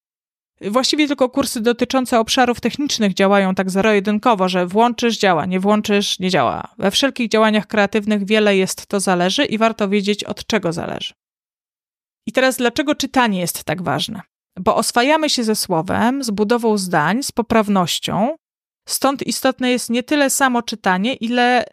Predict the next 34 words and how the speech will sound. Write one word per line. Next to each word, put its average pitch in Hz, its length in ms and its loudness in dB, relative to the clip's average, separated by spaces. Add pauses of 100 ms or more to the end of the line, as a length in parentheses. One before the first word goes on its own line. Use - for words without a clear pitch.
(160)
to, 269 400 2
co 302 240 2
czytamy 151 640 -2 (580)
i 294 160 4
jak 254 240 0
czytamy. 170 480 -8 (800)
W - 200 -16
tym 262 300 -2
kontekście 254 500 0
przypomina 240 500 0
mi 240 80 -2
się 240 140 -2
historia, 233 400 -2
którą 220 240 0
opowiadała 220 520 2
kiedyś 208 280 0
Dorota 208 320 0
Masłowska. 196 680 2
Gdy 226 180 -2
pod 220 180 -2
swoje 220 260 0
skrzydła 220 460 0
wziął 214 280 2
ją 202 260 4
Paweł 196 340 0
Dunin-Wąsowicz, 190 920 0
to 240 100 -4
podsuwał 254 520 0
jej 240 120 2
do 233 120 -2
czytania 247 480 0
mnóstwo 247 480 0
książek 202 640 0 (540)
i 269 280 0